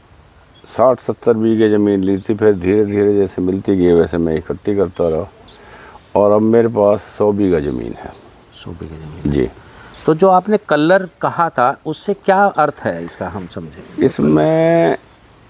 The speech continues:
Speaker 1: जो ज़मीन जोती बोई नहीं जाती, उसमें कुदरती तरीके से कैल्शियम कार्बोनेट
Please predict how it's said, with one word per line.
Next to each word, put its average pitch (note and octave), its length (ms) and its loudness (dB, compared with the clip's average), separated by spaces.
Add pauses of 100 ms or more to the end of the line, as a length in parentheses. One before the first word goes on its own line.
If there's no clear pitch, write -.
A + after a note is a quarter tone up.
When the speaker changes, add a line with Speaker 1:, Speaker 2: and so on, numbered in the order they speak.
(420)
Speaker 1:
जो G#2 520 2
ज़मीन D3 360 2
जोती B2+ 340 2
बोई C3+ 220 4
नहीं C3 200 2
जाती, A#2 360 2
उसमें B2+ 360 -2
कुदरती A#2+ 480 0
तरीके G#2+ 420 0
से A#2 180 -2
कैल्शियम A2+ 480 0
कार्बोनेट G#2+ 640 2